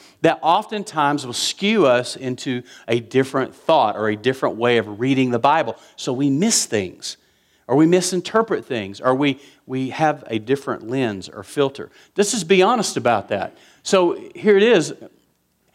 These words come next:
We're to always be ever learning, ever growing, and unafraid to question where we have been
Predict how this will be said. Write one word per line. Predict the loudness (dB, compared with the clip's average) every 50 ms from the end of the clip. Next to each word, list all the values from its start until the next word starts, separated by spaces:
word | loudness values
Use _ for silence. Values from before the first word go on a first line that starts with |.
| _ _ _ _ _ _ _ _ _ _ _ _ _ 0
We're | 4 4 4 4 4
to | 0 -2
always | 0 2 4 4 4 4 4 4 2 2 0
be | 0 0 2 4 4
ever | 4 4 2 2 2 2
learning, | 4 4 4 2 2 2 4
ever | 2 2 2 0
growing, | 2 2 4 4 4 2 0
and | -2 -2
unafraid | 0 0 2 2 2 0 0 0 0 0 0
to | -2
question | -6 -4 0 2 2 2 0 -4 -10 -10 -8 -6
where | -4 -4 -4 -4
we | -4 -2 -4
have | -4 -2 0
been | 0 2 2 2 2 2 0